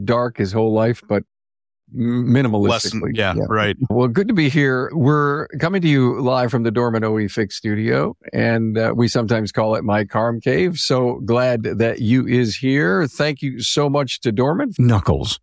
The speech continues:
Speaker 1: We all know our important connection points between the wheel and the vehicle suspension, connecting hubs, bearings, calipers, struts, and control arms. Steering and suspension knuckles often need replacement after collisions,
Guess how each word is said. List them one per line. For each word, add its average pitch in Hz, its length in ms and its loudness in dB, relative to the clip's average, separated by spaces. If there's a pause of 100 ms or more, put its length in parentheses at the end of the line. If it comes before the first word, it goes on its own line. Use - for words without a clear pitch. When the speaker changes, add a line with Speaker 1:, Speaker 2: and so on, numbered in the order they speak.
(120)
Speaker 1:
We 156 380 2
all 214 140 2
know 170 220 2
our 131 200 2
important 123 580 2
connection 127 520 2
points 107 320 4
between 113 300 4
the 101 100 4
wheel 127 400 4
and 107 120 6
the 98 60 4
vehicle 123 400 2
suspension, 107 720 2 (360)
connecting 185 380 2
hubs, 110 400 2 (240)
bearings, 120 460 2
calipers, 110 720 2
struts, - 520 0 (240)
and 135 280 2
control 139 360 2
arms. 110 380 2 (480)
Steering 311 400 2
and 226 100 4
suspension 117 580 2
knuckles 92 540 2
often 220 320 2
need 131 180 6
replacement 101 600 2
after 98 340 2 (160)
collisions, 101 640 2